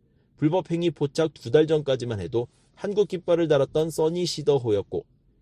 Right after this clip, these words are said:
이천이십 년 시월부터 북한 선적을 갖게 된 수령산호도 같은 해 칠월 십육 일까지 한국의 한 해운회사가 선주였습니다. 또 한국인이 운영주로 있던 안하이 육호는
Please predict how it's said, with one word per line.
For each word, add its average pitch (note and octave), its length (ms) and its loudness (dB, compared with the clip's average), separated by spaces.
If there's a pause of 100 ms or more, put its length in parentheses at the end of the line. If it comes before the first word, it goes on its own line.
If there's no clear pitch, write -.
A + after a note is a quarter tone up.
(140)
이천이십 D3+ 520 0
년 F3+ 160 -2
시월부터 E3 640 2
북한 D#3+ 320 -2
선적을 C#3+ 400 2
갖게 G#2 240 -4
된 C#3 180 -2
수령산호도 D#3 800 -4 (320)
같은 D3+ 300 0
해 F3 80 2
칠월 F#3 280 0
십육 A#2+ 380 -6
일까지 A#2 480 -2 (300)
한국의 E3+ 480 0
한 F#3 200 -4
해운회사가 D#3 760 0
선주였습니다. A2 760 -4 (800)
또 F#3+ 140 6
한국인이 G3+ 560 -2
운영주로 D#3+ 580 0
있던 E3 320 0
안하이 C3 540 -2
육호는 A2+ 400 -2